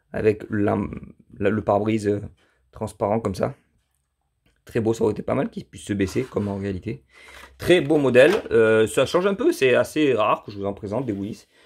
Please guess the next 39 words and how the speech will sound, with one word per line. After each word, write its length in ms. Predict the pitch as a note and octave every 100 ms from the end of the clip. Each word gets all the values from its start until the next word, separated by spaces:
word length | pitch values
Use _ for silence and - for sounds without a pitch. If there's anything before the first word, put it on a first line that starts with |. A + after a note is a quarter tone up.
| _ -
On 80 |
va 100 | D3
continuer 300 | - F#3+ F3
avec 180 | - D3
une 140 | A#2+ A2
vieille, 260 | C3 E3+
tiens. 220 | - G#2+ - _ _ _ A2
Une 180 | A#2+ B2
vieille 320 | C3+ G#3 D#3
de 120 | F3+
quarante 480 | - - D3 F3 E3
et 80 | D3+
un. 180 | D3+ - - _ _ _
Hein, 140 | - C3+
on 60 |
reste 160 | A2+ A2+
dans 80 | A2+
les 180 | A2+ A2
années, 300 | A#2 D#3 A#2+
euh, 640 | G#2 G2+ G2 F#2+ F#2 F2 D2 G1+ -
les 160 | - G#2
années 160 | A2+ A#2
quarante. 540 | A#2+ G2+ B2 D3+ - _ _ _ _
Avec 380 | G#2 A2+ D3 -
ce 380 | - - D#3+ E3+ -
Cadillac 640 | - E3+ D3 D3+ D3 C3 -
série 360 | - D#3 C#3+
soixante-deux 640 | A#2+ - - D3 C#3 C#3+
convertible 560 | D#3 D#3+ C#3 B2+ D#3+ D3
coupé, 340 | - C#3 A#2
s'il 300 | G#2 - D3
vous 100 | C3
plaît. 240 | A2 C#3 C#3+
Alors, 160 | G#2+
c'est 140 | F#2+ C#3+
un 60 |
nom 180 | A2+ A#2
en 80 | A#2+
rallonge. 320 | G#2 A2+ -